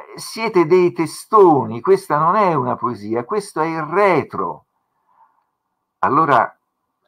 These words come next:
c'è una vera poesia che resta inascoltata sull'altro lato del nastro, o forse si tratta proprio di poesia inascoltabile.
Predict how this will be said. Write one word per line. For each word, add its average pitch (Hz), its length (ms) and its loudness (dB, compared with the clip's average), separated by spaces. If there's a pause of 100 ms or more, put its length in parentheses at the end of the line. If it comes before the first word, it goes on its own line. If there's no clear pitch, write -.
(120)
c'è 110 320 -6
una 98 480 -6
vera 120 420 -2
poesia 120 460 -2
che 107 160 -6
resta 110 360 -10
inascoltata 107 1300 0
sull'altro 98 1200 -4 (520)
lato 107 360 -6
del 98 160 -2
nastro, 110 800 0
o 104 220 -4
forse 139 500 -4
si 117 180 -14
tratta 113 600 -2 (500)
proprio 117 300 -2
di 101 120 -12
poesia 107 520 -4
inascoltabile. 90 1400 -6